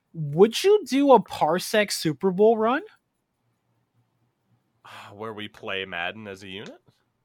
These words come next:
Speaker 1: Yes.
Speaker 2: Do we have to do that, or is that a possibility in Madden to begin with?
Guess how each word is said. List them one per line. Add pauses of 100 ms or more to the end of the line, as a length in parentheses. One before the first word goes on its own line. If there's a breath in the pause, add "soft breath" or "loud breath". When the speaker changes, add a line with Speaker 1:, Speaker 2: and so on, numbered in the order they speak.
(340)
Speaker 1:
Yes. (300)
Speaker 2:
Do
we
have
to
do
that,
or
is
that
a
possibility
in
Madden
to
begin
with?